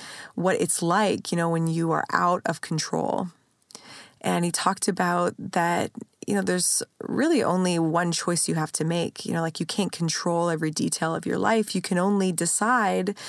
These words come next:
what you're going to do with the next day or the next moment. And so I, I just think for us, as we've, you know, been in this <laughs> together all over the world, uh, living out the real reality of, like,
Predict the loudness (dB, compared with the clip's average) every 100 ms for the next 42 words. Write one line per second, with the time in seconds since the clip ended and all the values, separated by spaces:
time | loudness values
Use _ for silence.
0 | -12 -12 -14 -8 -2 0 0 0 0 0
1 | 0 0 -2 -2 0 0 2 2 0 -2
2 | -8 _ _ -2 -2 0 0 0 -2 -2
3 | 0 0 0 -2 -4 -4 -2 -2 -2 -4
4 | -2 -2 -2 -4 -6 -10 _ _ -20 -20
5 | -20 -18 -20 -20 -20 _ _ -2 2 2
6 | 4 2 2 0 2 2 2 0 0 0
7 | 0 0 2 2 0 -2 0 -2 -2 -4
8 | -6 -8 -6 -2 0 0 0 0 2 2
9 | 4 2 2 2 2 0 0 0 0 0
10 | -2 -10 -12 -12 -6 -2 2 2 4 4
11 | 4 2 2 0 -2 -2 0 0 0 0
12 | -2 -8 -12 -20 -10 -6 -4 -2 0 2
13 | 2 2 2 0 0 -2 0 2 2 2
14 | 2 2 0 -2 -4 -2 -2 -4 -6 -14